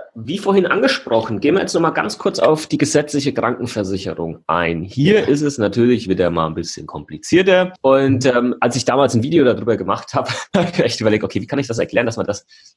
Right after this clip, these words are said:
Speaker 1: dass man das rafft? Und
Speaker 2: Mhm.
Speaker 1: zwar kann man ja auch seine gesetzliche Krankenversicherung wechseln. Das ist ja grundsätzlich erstmal möglich.
Speaker 2: Ja.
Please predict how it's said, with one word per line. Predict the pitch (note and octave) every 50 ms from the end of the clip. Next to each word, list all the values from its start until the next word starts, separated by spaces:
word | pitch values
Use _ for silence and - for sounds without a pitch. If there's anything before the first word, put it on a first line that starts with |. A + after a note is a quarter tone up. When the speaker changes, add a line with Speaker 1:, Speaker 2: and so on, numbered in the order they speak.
| _ _ _
Speaker 1:
dass | - G2+ -
man | G#2 G2
das | G2 F#2+ - G#2+
rafft? | G#2+ A2 - - - - - _ - - - - - - - - -
Und | B2+ B2+ C3+
Speaker 2:
Mhm. |
Speaker 1:
zwar | G3+ A3+ - G2+ A2+ D#3 G3 G3+ - _ _
kann | - -
man | F#3+ G#3
ja | E3+ A2+
auch | -
seine | - D3 D3+ D3
gesetzliche | B2+ A2 F#2+ - A#2+ A#2+
Krankenversicherung | - - F2+ - - - F2 D#2 D#2+ - E2 - D#2 -
wechseln. | - - - - D2
Das | G2 B2+
ist | C3+ C#3
ja | B2
grundsätzlich | G2 - D3+ F#3 F3+ D#3 C#3+ - C#3 - -
erstmal | G#2+ - - - G#2+ G#2+ A#2 - _ _ _ _ _ -
möglich. | - G#2 G#2+ G#2+ G#2+ - C2 - - - - _ -
Speaker 2:
Ja. | A#2+ - -